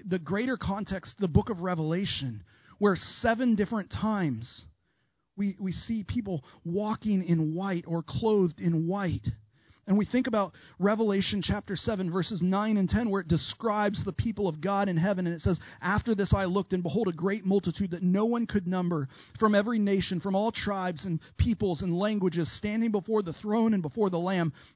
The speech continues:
clothed in white robes, with palm branches in their hands, and crying out with a loud voice, 'Salvation belongs to our God and to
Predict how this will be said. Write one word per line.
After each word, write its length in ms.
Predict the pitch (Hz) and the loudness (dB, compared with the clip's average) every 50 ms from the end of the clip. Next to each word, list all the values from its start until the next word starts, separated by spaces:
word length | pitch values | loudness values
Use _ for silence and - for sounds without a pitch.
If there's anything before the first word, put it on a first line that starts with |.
| _ - | _ -8
clothed 720 | - - - 190 202 214 220 226 233 240 247 214 - - - | -2 2 4 6 6 6 6 6 4 2 0 -2 -6 -8 -4
in 340 | 190 175 165 156 156 143 135 | 0 0 2 2 0 -2 -4
white 300 | 151 160 165 175 185 196 _ | -6 -8 -8 -10 -10 -12 _
robes, 800 | - 147 143 143 143 143 120 104 101 104 165 - - - - - - - _ _ _ _ _ _ _ _ _ _ _ _ _ _ _ _ _ - | -10 -8 -4 -2 -2 -2 -4 -4 -8 -10 -14 -14 -12 -12 -12 -14 -16 -20 _ _ _ _ _ _ _ _ _ _ _ _ _ _ _ _ _ -2
with 180 | 160 135 - | -2 -2 -2
palm 300 | - - 220 226 185 156 | -2 -4 -4 -2 -2 -2
branches 340 | 135 127 123 113 - 131 123 | -4 -4 -6 -6 -8 -10 -10
in 80 | 127 117 | -10 -10
their 100 | 120 113 | -8 -8
hands, 280 | 117 131 117 120 113 | -8 -8 -8 -10 -10
and 100 | 135 127 | -12 -14
crying 260 | - - 196 185 165 | -12 -8 -6 -4 -4
out 140 | 160 160 151 | -4 -4 -4
with 120 | 139 139 135 | -6 -8 -8
a 40 | |
loud 260 | 139 131 143 147 139 127 | -8 -6 -6 -6 -6 -6
voice, 220 | 135 143 139 - | -4 -4 -4 -2
'Salvation 640 | - - - 143 143 135 160 175 170 - 196 180 | -2 -2 0 -2 -2 -2 -2 -2 -2 0 0 0
belongs 400 | 147 143 147 147 156 165 151 - | 2 2 2 2 2 0 0 -2
to 100 | - 185 | -2 -2
our 140 | 175 147 151 | -2 -2 -2
God 420 | 143 143 127 107 92 - - - - _ _ _ _ _ _ _ _ _ _ - | -2 -2 -2 -2 -4 -6 -10 -12 -14 _ _ _ _ _ _ _ _ _ _ -6
and 180 | 131 143 135 | -4 -4 -4
to 520 | - - - - 208 185 160 135 120 117 | -4 -4 -2 0 0 0 0 0 -2 -4